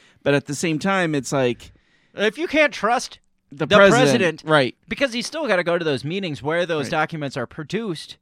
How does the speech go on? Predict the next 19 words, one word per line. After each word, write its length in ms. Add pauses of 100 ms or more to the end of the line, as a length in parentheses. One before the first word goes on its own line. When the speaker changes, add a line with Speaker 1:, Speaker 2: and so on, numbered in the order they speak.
Speaker 1:
Yeah. 200
Speaker 2:
He's 140
still 180
gotta 200
go 240
to, 340
like, 320
the 320 (220)
Speaker 1:
Yeah. 60
Speaker 2:
top 220
secret 380
meetings. 460
Y-, 80
you 320
can't 280
just 240
send 380 (420)
a, 240 (480)
Speaker 1:
<laughs> 60